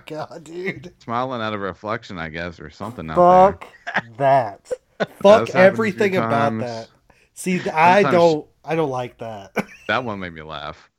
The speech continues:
Speaker 2: I've caught her before, like, she's standing, like, yeah, Blair Witching into a wall, walking, like, towards the wall. Uh, but she, the, the real creepy one is, like, when she's talking, talking, like, muttering. Like, the other day, my wife said she was, my son's name is Maddox, and she was like,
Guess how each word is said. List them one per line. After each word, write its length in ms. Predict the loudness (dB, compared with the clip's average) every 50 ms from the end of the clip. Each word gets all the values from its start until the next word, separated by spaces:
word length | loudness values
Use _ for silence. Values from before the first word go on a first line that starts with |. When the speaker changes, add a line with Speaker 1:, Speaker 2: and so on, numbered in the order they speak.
| _ _ -10 -8
Speaker 2:
I've 140 | -8 -8 -8
caught 220 | -4 -2 -2 0 -2
her 60 | -2
before, 420 | -4 -6 -12 -10 -8 -6 -6 -4 -4
like, 240 | -4 -6 -6 -8 _ _ _ _
she's 240 | -14 -12 -12 -12 -10
standing, 360 | -10 -8 -8 -6 -4 -6 -6
like, 160 | -6 -8 -6
yeah, 160 | -4 -4 -4
Blair 200 | -4 -4 -6 -8 -8
Witching 220 | -8 -10 -10 -10 -12
into 180 | -10 -10 -8 -8
a 40 |
wall, 280 | -6 -4 -2 -2 -2 -2
walking, 300 | -2 -2 -4 -4 -4 -8
like, 120 | -8 -8 -8
towards 240 | -8 -6 -6 -6 -6
the 60 | -6
wall. 420 | -6 -4 -2 -2 -2 -2 -4 -6 _ _ _ _ _ _ _ _ _ _ _ _ -8
Uh, 80 | -4 -2
but 200 | 0 0 0 -2
she, 160 | -6 -10 -10 -10
the, 440 | -10 -12 -12 -10 -8 -4 -4 -4 -4 -6 -6
the 80 | -6 -4
real 280 | -2 0 0 0 -2
creepy 320 | -2 -4 -6 -8 -6 -6 -8
one 220 | -8 -6 -6 -6
is, 180 | -6 -8 -8 -6
like, 160 | -8 -8 -8 -8
when 120 | -12 -12
she's 220 | -10 -10 -12 -12 -12
talking, 580 | -8 -4 -4 -4 -4 -4 -4 -6 -6 -6 -8 -6
talking, 280 | -4 -4 -4 -4 -4
like, 100 | -6 -6
muttering. 460 | -6 -6 -4 -4 -4 -4 -6 -8 -8 -12 _ _ _ _ -6
Like, 100 | -4 -2
the 60 | 0 0
other 120 | 0 2
day, 120 | 0 0 0
my 80 | -2 -2
wife 220 | -4 -4 -6 -6
said 200 | -6 -10 -12 -10 -10
she 100 | -10 -10
was, 220 | -10 -10 -10 -14 -16
my 160 | -14 -12 -12
son's 300 | -10 -10 -8 -10 -8 -8
name 100 | -8 -10
is 120 | -10 -10 -8
Maddox, 300 | -6 -6 -6 -6 -8 -10
and 80 | -12
she 100 | -14 -14
was 100 | -10 -6
like, 160 | -6 -6 -6